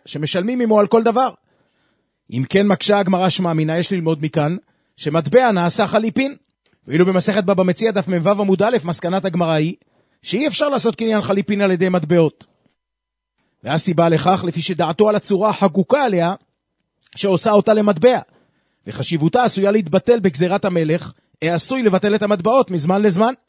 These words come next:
רש"י מבאר שהרי זה נחשב כנותן דבר שאינו מסוים, ואינו שלם, ואין זה מועיל לקניין חליפין. תרצת הגמרא, אמר רב יהודה אחי כאמר, "כך כוונת המשנה כשאמרה כל הנעשה דמים באחר,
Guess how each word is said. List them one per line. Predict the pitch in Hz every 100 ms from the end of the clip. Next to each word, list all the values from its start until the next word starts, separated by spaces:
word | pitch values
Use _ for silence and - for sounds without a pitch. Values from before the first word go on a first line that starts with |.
| _ _
רש"י | - 180 -
מבאר | 208 170 170 165
שהרי | 180 170 180
זה | 175
נחשב | 180 - 175 160
כנותן | 175 160 196
דבר | 190 185 226
שאינו | - 180 175 196
מסוים, | 202 - 190 170 147 165 - _ _ _
ואינו | 123 160 180 196
שלם, | - 180 151 156
ואין | 165 175
זה | 180
מועיל | 185 254
לקניין | 220 160 175
חליפין. | 180 202 202 220 269 _
תרצת | - 127 208 214
הגמרא, | 185 190
אמר | 208 202
רב | 202
יהודה | 185 208 196
אחי | 175 202
כאמר, | 196 170 139 -
"כך | 196 -
כוונת | 202 196 190
המשנה | 185 170 202
כשאמרה | 202 170 170 170 202
כל | 190 190
הנעשה | 185 175 196
דמים | 185 196 202
באחר, | 185 170 170 190